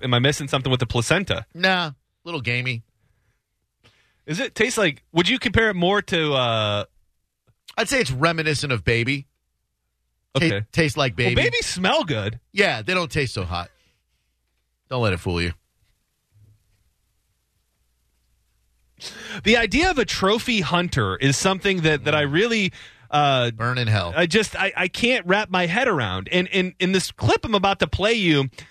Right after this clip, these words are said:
Speaker 1: I think they nailed down the specific thing. Even if you're somebody who you believe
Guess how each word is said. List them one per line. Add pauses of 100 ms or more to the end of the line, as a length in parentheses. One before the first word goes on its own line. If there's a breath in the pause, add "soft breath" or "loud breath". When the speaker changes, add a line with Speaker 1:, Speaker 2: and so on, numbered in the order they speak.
(220 loud breath)
Speaker 1:
I
think
they
nailed
down
the
specific
thing.
Even
if
you're
somebody
who
you
believe